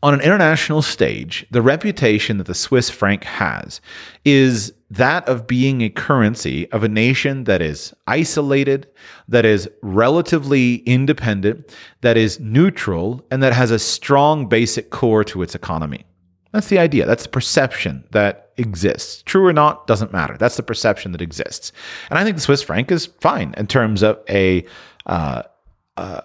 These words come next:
as a, as a, as an alternative, uh, for some of your money. That's fine. But when you think about the Swiss franc, everything that is true about the Swiss franc in terms of the nation of Switzerland is true on a scale of a hundred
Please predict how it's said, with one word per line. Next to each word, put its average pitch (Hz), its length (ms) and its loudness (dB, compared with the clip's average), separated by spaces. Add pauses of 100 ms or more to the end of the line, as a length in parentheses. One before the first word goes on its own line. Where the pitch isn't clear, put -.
as 110 120 0
a, 98 120 -2
as - 160 -4
a, 92 140 -8
as - 120 -4
an 190 60 -2
alternative, 180 680 0 (340)
uh, 95 300 0
for 117 340 0
some 110 260 0
of 123 140 4
your 139 100 2
money. 202 240 -2
That's 120 220 0
fine. - 340 -6 (460)
But 185 180 2
when 175 160 2
you 240 160 4
think 202 320 0
about 139 460 0 (240)
the 120 60 -4
Swiss - 320 2
franc, 139 420 0 (100)
everything 202 580 2
that 131 100 0
is 120 160 -4
true 233 520 2
about 123 300 2
the 113 60 -4
Swiss 107 340 0
franc - 540 -2
in 123 100 -2
terms 127 320 2
of 107 140 2
the 107 80 2
nation 131 520 0
of 107 120 -2
Switzerland 98 720 -2 (560)
is 151 180 2
true 233 380 2
on 147 100 4
a 127 40 0
scale 175 520 2
of 131 320 0
a 117 60 2
hundred 175 680 -2